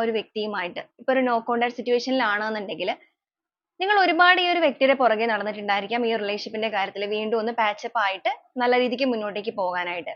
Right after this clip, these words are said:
പക്ഷെ ഇവരുടെ ഭാഗത്ത് നിന്നും പ്രത്യേകിച്ച് നിങ്ങളോട് ഒരു പോസിറ്റീവായ റെസ്പോൺസോ കാര്യങ്ങളോ ഒന്നും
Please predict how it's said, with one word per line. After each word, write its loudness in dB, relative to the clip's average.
പക്ഷെ -4
ഇവരുടെ 4
ഭാഗത്ത് 4
നിന്നും 0
പ്രത്യേകിച്ച് 0
നിങ്ങളോട് -2
ഒരു 6
പോസിറ്റീവായ 4
റെസ്പോൺസോ -2
കാര്യങ്ങളോ 0
ഒന്നും 2